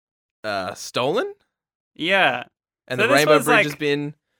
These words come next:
Speaker 1: anyway, like, what I liked about it, but what I also kinda, like, had to breeze through, otherwise I would have just gotten stuck there, is, like,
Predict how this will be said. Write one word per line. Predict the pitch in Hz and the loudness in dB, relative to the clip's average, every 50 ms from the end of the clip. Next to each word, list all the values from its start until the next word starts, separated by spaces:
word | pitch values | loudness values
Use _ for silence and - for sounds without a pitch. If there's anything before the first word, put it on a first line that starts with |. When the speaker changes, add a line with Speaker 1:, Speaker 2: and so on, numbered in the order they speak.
| _ - | _ -2
Speaker 1:
anyway, | - - 214 196 170 185 202 | 4 4 4 4 4 0 2
like, | 220 214 202 - - | 2 2 2 0 -6
what | 175 170 214 233 | -4 0 4 6
I | 233 | 6
liked | 208 180 170 185 208 - | 6 6 6 4 4 2
about | 160 131 127 120 117 | -2 0 0 2 2
it, | 120 117 | 2 0
but | 120 117 | -2 -4
what | 117 120 120 | -4 -2 0
I | 117 | 0
also | 113 113 113 - 113 | 0 -2 -4 -6 -10
kinda, | - 135 113 107 107 | -8 -8 -8 -8 -8
like, | 101 104 - | -10 -10 -8
had | - 120 113 | -8 -8 -8
to | 117 | -8
breeze | 104 104 113 104 104 107 107 | -10 -8 -8 -8 -8 -8 -12
through, | - 117 110 110 107 104 | -14 -10 -8 -6 -6 -6
otherwise | 104 107 107 107 107 | -6 -6 -8 -10 -10
I | 107 | -12
would | 107 104 | -14 -16
have | 101 101 _ | -20 -20 _
just | 110 104 - | -20 -20 -18
gotten | - 98 85 107 | -18 -18 -18 -18
stuck | - - 117 110 _ | -12 -10 -10 -10 _
there, | - 101 95 | -10 -12 -12
is, | 87 101 104 | -12 -12 -14
like, | 107 104 | -16 -16